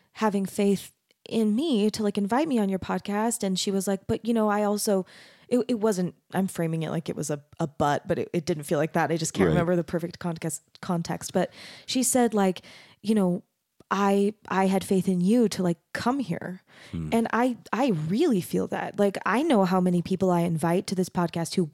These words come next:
Speaker 1: never come. Like,
Speaker 2: Really?
Speaker 1: and it, it really feels like I'm, I'm, I'm really genuinely grateful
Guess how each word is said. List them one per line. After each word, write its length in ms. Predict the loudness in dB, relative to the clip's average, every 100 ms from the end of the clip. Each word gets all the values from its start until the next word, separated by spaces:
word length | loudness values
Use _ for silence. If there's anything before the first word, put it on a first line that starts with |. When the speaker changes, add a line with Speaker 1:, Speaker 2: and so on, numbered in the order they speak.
| _
Speaker 1:
never 220 | -6 -6 -4
come. 460 | 2 2 2 0 0
Like, 200 | 0 -4 -2
Speaker 2:
Really? 260 | 2 4 4
Speaker 1:
and 100 | 2
it, 260 | 0 -2 0
it 100 | 0
really 640 | 2 0 0 2 2 2
feels 420 | 0 0 0 2 0
like 120 | 2
I'm, 300 | 0 -2 -2
I'm, 240 | -2 -2 -4 -10 _ -4
I'm 340 | -2 -2 -4 0
really 420 | 0 2 0 -4 -6
genuinely 560 | -2 0 2 2 0
grateful 600 | 0 0 0 0 0 -2